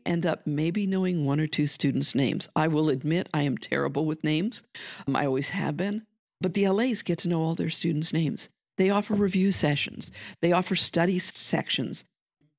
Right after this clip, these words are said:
They help organize the class. They, they let me know when something I've proposed to put on an exam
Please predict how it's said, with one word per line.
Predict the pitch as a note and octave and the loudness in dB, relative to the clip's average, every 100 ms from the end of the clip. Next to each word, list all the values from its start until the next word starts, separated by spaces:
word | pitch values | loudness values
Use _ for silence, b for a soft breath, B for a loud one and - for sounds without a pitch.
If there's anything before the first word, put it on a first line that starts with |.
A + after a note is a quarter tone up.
| _ | _
They | C#3 E3 E3+ | 0 2 2
help | F3+ F#3+ F#3+ - | 2 0 0 -4
organize | - F3+ F3 E3+ C#3+ C3+ | 2 2 2 2 2 2
the | - | -2
class. | C3 - A2+ D#3+ - | -2 -2 -2 -2 -6
They, | - C#3+ C#3+ C3+ - B B B - | -4 -2 -2 -4 -12 B B B -2
they | D#3+ | 0
let | D#3 D3 | 2 0
me | - F#3 | 0 0
know | E3+ E3+ | 2 4
when | F#3+ F3+ | 2 2
something | E3 D#3+ D#3+ E3 D3 | 2 0 0 0 0
I've | D3+ - _ _ _ | 0 -4 _ _ _
proposed | F3+ D#3 E3+ D3+ | -4 0 2 2
to | E3 | -2
put | D3+ D#3+ | -2 0
on | D3 C#3+ | 2 2
an | C#3+ | 0
exam | B2+ B2+ D3 D#3 F#3 | 0 2 2 2 0